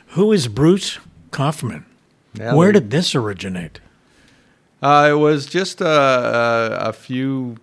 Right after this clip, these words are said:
Speaker 2: people I know and friends that, uh, appreciated some of the things I was doing in the community and thought, uh,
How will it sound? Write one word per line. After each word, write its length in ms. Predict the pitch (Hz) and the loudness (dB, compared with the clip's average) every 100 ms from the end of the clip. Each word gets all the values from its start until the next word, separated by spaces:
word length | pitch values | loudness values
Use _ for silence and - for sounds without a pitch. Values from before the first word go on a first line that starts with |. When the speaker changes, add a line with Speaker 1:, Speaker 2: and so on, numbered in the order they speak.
| - | -14
Speaker 2:
people 320 | 135 135 131 | -10 -6 -4
I 120 | 131 | -2
know 360 | 123 120 135 131 | -2 -2 -2 -4
and 180 | 110 | -4
friends 560 | 104 - 113 127 139 135 | -8 -6 -6 -6 -8 -10
that, 320 | 120 117 113 113 - | -8 -8 -8 -12 -6
uh, 360 | 113 113 110 - - | -4 -4 -8 -10 -16
appreciated 1000 | 98 101 - 123 - 123 120 123 120 120 110 | -16 -12 -8 -8 -6 -4 -2 -2 -6 -8 -10
some 240 | - 123 | -8 -6
of 140 | 117 | -6
the 80 | 110 | -8
things 340 | 107 113 123 117 | -10 -8 -8 -6
I 80 | 117 | -6
was 240 | 113 104 | -6 -10
doing 300 | 101 117 120 | -8 -6 -6
in 80 | 123 | -6
the 100 | 117 | -8
community 760 | 117 117 117 131 135 135 139 123 | -8 -8 -6 -8 -8 -8 -8 -8
and 260 | 107 104 | -10 -12
thought, 480 | - 110 110 110 - | -10 -10 -10 -12 -14
uh, 280 | 110 110 | -12 -10